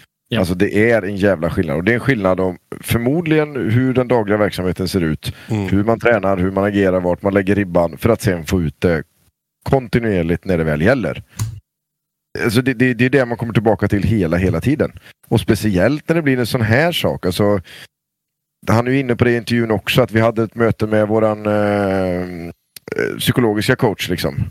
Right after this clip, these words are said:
Speaker 3: Mm.
Speaker 1: Mm.
Speaker 2: Eh, att fan, jag är rädd för att vi hade en sån här choke mot, eh, mot Ens. Rädd att det kanske kan hända igen.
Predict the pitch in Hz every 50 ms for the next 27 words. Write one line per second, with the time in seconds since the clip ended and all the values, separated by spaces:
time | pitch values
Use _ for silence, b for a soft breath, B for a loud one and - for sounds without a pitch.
0 | - - 123 110 101 95 95 113 113 107 101 - - 92 90 90 85 78 65 64
1 | 60 78 98 - - - - 107 104 101 107 104 104 104 110 113 104 - - -
2 | 110 104 - 104 104 101 90 85 104 101 101 101 90 - 110 101 95 92 - 104
3 | 95 90 - - 95 92 85 - - - 90 85 82 80 85 82 - 107 117 127
4 | 127 123 110 - - 85 - - 90 95 95 90 - - 95 - - 104 98 92
5 | - - - - 95 92 95 95 87 87 87 90 95 101 110 113 113 113 110 92